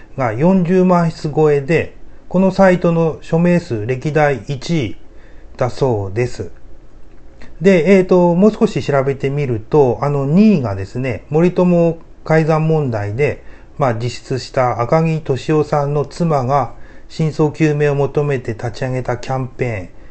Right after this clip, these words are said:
ていうやつで、約三十八万筆。で、第三位が東京高検の黒川博文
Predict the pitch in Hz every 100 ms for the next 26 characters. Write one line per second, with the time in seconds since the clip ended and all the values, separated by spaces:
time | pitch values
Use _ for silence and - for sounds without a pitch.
0 | - - - - - 131 127 127 123 -
1 | 107 117 113 165 151 127 165 135 113 98
2 | 110 117 120 110 101 - 110 - - -
3 | - - - - - - 180 165 202 214
4 | 160 208 180 135 135 120 95 - 208 208
5 | - 196 190 - 196 185 120 110 110 131
6 | 135 - - - - 180 208 165 123 110
7 | 117 131 131 127 123